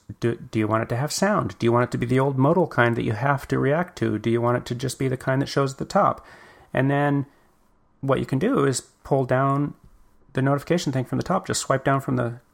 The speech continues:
the center, and, uh, there you go. And then you get a list of your notifications, and you can look at 'em, you can respond to 'em, you can clear 'em out.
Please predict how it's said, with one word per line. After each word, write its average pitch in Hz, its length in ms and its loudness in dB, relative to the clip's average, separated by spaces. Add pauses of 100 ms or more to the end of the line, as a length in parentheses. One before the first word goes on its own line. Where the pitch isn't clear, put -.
(100)
the 131 80 -4
center, 135 500 -2 (320)
and, 117 400 0
uh, 113 260 2 (1500)
there 120 200 2
you 127 80 0
go. 147 340 0
And 120 120 2
then 120 80 2
you 120 80 0
get 127 160 2
a 123 40 2
list 127 180 -2
of - 40 -10
your 123 80 2
notifications, 127 540 0
and 117 60 2
you 113 40 0
can 113 100 0
look 113 160 0
at 123 100 4
'em, 147 120 2
you 127 80 2
can 113 100 -4
respond 120 380 0
to - 80 -2
'em, 147 100 0
you 135 80 0
can 110 140 -4
clear 131 220 -2
'em 113 100 -2
out. 117 280 -2